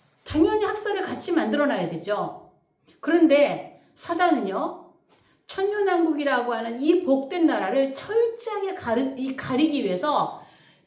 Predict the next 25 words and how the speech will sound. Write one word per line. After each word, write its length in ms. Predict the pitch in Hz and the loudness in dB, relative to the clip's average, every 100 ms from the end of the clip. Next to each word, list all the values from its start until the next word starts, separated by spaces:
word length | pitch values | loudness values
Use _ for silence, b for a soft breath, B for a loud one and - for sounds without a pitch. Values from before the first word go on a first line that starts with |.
| _ _ - | _ _ -2
아주 220 | 233 262 | 0 0
사단의 540 | 285 359 381 370 359 | -4 -2 2 0 0
고도 480 | - 269 392 392 381 | -4 2 4 4 0
전략으로 880 | - 226 277 277 - 233 330 - - - | 0 0 2 0 0 0 0 0 -10 -2
유천년설을 800 | 302 320 370 339 320 262 262 - | 2 2 2 4 4 2 -4 -6
안 180 | 185 233 | -6 0
만들어놨다고 680 | 330 349 330 247 - 170 156 | 2 4 2 0 -2 -4 -4
봐요. 240 | 151 151 | -8 -6
왜냐? 520 | 185 277 277 180 - - - b b b b | 6 6 6 0 -4 -14 -20 b b b b
자, 280 | - 185 180 | -8 -2 4
여기 220 | 571 381 | 6 6
설이 320 | 330 440 427 | 0 -2 2
네 120 | 320 233 | 6 6
개가 200 | - 226 | 4 -2
있었다면, 560 | 226 220 185 220 285 | -4 -4 -4 -4 -6
전천년, 540 | 208 214 226 269 262 247 | -6 -6 -4 -8 -8 -6
후천년, 560 | 311 320 294 254 247 | -6 -4 -4 -4 -4
무천년, 400 | 220 233 294 269 | -4 -4 -6 -6
유천년이 340 | 240 339 320 262 | -6 -2 -2 0
있었다면은 680 | 262 214 247 339 339 - - | -4 -4 -2 -2 -4 -10 -10
각자가 540 | - 349 - 370 359 | -4 -4 -2 -2 -2
학자들이 420 | 370 - 370 - | -6 -4 -4 0
연구를 340 | 233 220 277 285 | 0 2 0 0
하겠죠. 460 | 320 320 202 151 | 2 0 -2 -8
그러면 420 | - 339 339 349 | 0 4 4 2